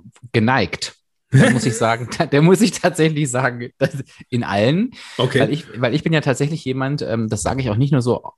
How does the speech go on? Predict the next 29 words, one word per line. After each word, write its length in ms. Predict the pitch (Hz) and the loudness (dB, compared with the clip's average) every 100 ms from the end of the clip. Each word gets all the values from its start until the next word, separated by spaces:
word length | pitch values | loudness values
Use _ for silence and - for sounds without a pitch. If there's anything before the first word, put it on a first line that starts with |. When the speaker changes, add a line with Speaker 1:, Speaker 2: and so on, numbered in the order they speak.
| _ | _
Speaker 1:
zum 200 | - 104 | -8 -6
Spaß, 340 | - 113 139 | -4 -4 -4
es 120 | - - | -6 -10
ist 200 | - 101 | -10 -4
wirklich 340 | 131 110 104 | -4 -4 -8
so, 220 | 101 104 - - - - _ | -6 -8 -10 -20 -20 -20 _
ich 240 | 170 208 | -4 -2
möchte 280 | 147 139 - | 0 0 0
ja 140 | 135 - | -2 0
alles 340 | 101 113 113 | -2 0 0
mit 100 | 107 | -2
Essen 240 | - 95 101 | -2 -4 -4
kompensieren. 640 | 98 85 87 80 82 71 | -6 -4 -6 -6 -8 -10
Freude, 460 | - 143 139 139 131 | -10 -4 0 0 -4
Trauer, 480 | - 131 123 110 | -4 0 0 0
Wut, 260 | 120 135 - | -4 -4 -4
Leid, 340 | 107 113 127 | -4 -2 -4
also 160 | - 123 | -4 -4
jede 340 | 127 170 269 | -2 -2 0
Emotion. 440 | 196 196 196 - 147 | 0 0 -2 -2 -2
Es 100 | - | -4
gibt 160 | - | -8
keine, 300 | - 156 190 | -6 -4 -2
in 120 | 175 156 | -4 -2
der 100 | 143 | -4
ich 180 | - | -6
nicht 140 | 147 - | -10 -6
essen 240 | 131 156 | -4 -4
möchte. 320 | 151 - 208 | -4 -4 -6